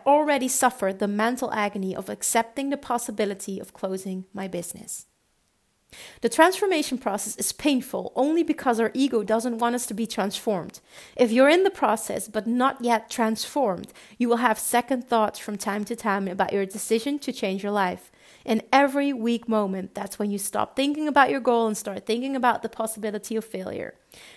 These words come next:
Your ego will put fear in your heart, making you wonder if you made the right decision.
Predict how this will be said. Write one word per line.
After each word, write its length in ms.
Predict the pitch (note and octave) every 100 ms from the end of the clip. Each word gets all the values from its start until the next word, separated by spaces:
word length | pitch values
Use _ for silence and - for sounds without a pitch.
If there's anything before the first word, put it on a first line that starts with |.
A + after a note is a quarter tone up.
| -
Your 120 | A3 G3+
ego 320 | C4 C#4+ D#4
will 140 | B3+ G3+
put 220 | - -
fear 400 | - A#3+ C4 C#4
in 180 | C4 C4
your 160 | B3
heart, 460 | A#3+ F3+ - - -
making 380 | G#3 G3 G3+ A#3+
you 120 | A#3
wonder 420 | G#3+ F#3+ F3+ F3
if 220 | - - G3
you 60 |
made 260 | F#3 F3+ F#3+
the 100 | F#3+
right 340 | F#3 E3+ E3+
decision. 600 | G3+ F#3+ F3+ E3+ - F#3